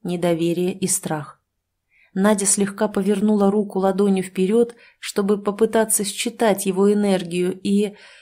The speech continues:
почувствовала в существе душу. «Он живой, он не нечисть», шепнула она стоящему рядом мужу. Артем вопросительно посмотрел на Надю, потом на Лешего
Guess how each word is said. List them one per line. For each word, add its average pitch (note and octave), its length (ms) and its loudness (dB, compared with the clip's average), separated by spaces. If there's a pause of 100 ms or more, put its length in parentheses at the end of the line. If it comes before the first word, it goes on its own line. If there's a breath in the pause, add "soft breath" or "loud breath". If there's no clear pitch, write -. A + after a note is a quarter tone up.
(440 loud breath)
почувствовала A#3+ 880 -2
в A#3+ 60 -6
существе A3 800 -2
душу. G3 640 -4 (880)
«Он A#3+ 180 -2
живой, A#3 540 -2 (120)
он B3 200 0
не B3+ 120 4
нечисть», C4 580 0 (120)
шепнула G3+ 560 0
она F#3+ 180 0
стоящему F#3+ 640 0
рядом F#3+ 280 2
мужу. F#3 420 -2 (800)
Артем A3 440 2
вопросительно A3 720 2
посмотрел A3+ 680 2
на F3+ 120 0
Надю, G#3+ 420 -2 (260)
потом F#3 320 0
на E3+ 120 0
Лешего G#3+ 520 0